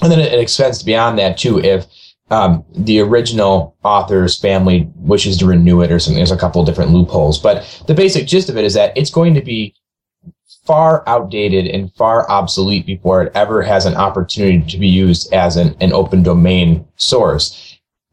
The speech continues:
And I kinda see that happening with what we're talking about here, too, because, like, with books, what they're saying is that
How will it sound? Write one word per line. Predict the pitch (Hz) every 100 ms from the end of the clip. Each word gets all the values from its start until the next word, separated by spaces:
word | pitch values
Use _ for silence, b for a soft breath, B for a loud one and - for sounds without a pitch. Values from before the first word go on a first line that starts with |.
| -
And | 120 95 -
I | 107
kinda | 107 196 175
see | 151 127
that | 123
happening | 123 113 113 107
with | 107 87
what | 92 104 98
we're | 92
talking | 110 113 92
about | 98 90 87
here, | 160 -
too, | - 196
because, | 82 95 120
like, | 110 113
with | 104
books, | 160 104 - 120
what | 117
they're | 110
saying | 110 113 104
is | 95
that | 101 95